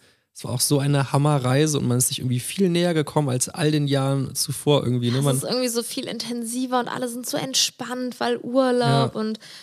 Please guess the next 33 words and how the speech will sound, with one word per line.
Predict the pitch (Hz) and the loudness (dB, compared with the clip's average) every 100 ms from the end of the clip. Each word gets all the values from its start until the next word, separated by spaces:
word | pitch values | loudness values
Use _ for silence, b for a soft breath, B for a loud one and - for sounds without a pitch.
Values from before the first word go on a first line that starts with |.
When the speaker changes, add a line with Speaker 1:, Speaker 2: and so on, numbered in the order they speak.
| B | B
Speaker 1:
Man | 123 | 2
Speaker 2:
es | 120 | 4
war | |
Speaker 1:
hängt | 147 190 | 6 6
halt | 135 | 4
Speaker 2:
echt | |
Speaker 1:
auf | - | 4
einer | 151 | 4
Speaker 2:
richtig | - | 6
Speaker 1:
kleinen | 156 156 | 4 6
Insel | 185 220 156 | 6 8 8
Speaker 2:
schön. | 208 185 | 6 6
Speaker 1:
fest. | 160 - - 214 | 6 4 2 2
Speaker 2:
Ja. | 208 208 202 - | 4 4 4 -2
Speaker 1:
<laughs> | - B B B - | -8 B B B -4
Speaker 2:
Ja, | 190 | 0
Speaker 1:
Es | 190 | 0
Speaker 2:
das | 127 | 6
war | 175 | 4
Speaker 1:
geht | 196 | 6
Speaker 2:
wirklich | |
Speaker 1:
nicht | - - | 2 2
Speaker 2:
sehr, | 120 | 2
Speaker 1:
anders. | 127 214 208 | 2 4 2
Speaker 2:
sehr | 202 202 | 0 -2
schön. | - 208 202 196 202 202 _ _ _ | -2 0 2 2 0 -4 _ _ _
Speaker 1:
Ja. | 139 127 123 - _ _ _ _ _ _ _ _ _ _ | 0 2 0 -4 _ _ _ _ _ _ _ _ _ _
Sehr, | 139 127 123 120 | -18 -4 0 2
sehr, | 117 117 | 2 2
sehr | 117 117 | 0 0
geil | 117 113 113 | 0 0 0
war | 113 | 0
das. | 113 120 - | 0 -2 -6